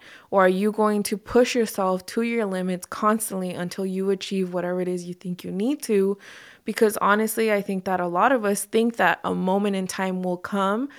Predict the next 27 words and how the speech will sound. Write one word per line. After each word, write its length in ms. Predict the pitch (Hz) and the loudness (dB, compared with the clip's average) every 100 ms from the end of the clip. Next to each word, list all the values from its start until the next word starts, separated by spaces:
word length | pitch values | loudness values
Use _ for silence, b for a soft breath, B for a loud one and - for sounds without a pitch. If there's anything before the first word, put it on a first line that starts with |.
| B B | B B
where 380 | 196 196 185 180 _ | 4 6 6 2 _
ease 320 | - 214 214 202 | -2 2 2 0
and 180 | 185 | -2
peace 320 | 180 214 208 - | -4 -4 -4 -4
will 120 | 180 | -4
just 240 | 180 180 | -4 -6
come 220 | - 202 | -4 -4
to 200 | 190 - | -4 -6
us. 320 | 170 170 - - | -6 -8 -14 -4
But 340 | 180 175 - _ b b | 0 0 0 _ b b
what 140 | - 190 | -2 2
I've 160 | 185 | 2
been 140 | 190 185 | 0 0
realizing 640 | 233 294 277 233 214 190 | 2 4 2 2 0 -2
is 320 | 185 185 185 - B B B 196 | -2 -2 -4 -10 B B B 0
that 400 | 196 180 180 180 | 4 6 6 2
it's 200 | 196 190 | -2 -2
actually 540 | 180 180 - 226 233 220 | -2 -2 -2 0 0 -2
a 60 | 185 | -4
permission 540 | - 190 190 196 196 | -4 -2 -2 -2 -4
slip 340 | 180 185 175 - | -4 -6 -6 -6
that 120 | 165 | -6
we 80 | 170 | -6
have 240 | 175 170 | -8 -8
to 80 | 185 | -8
give 260 | 180 175 | -4 -4
ourselves. 640 | 160 170 - - - 208 | -4 -8 -10 -12 -14 -16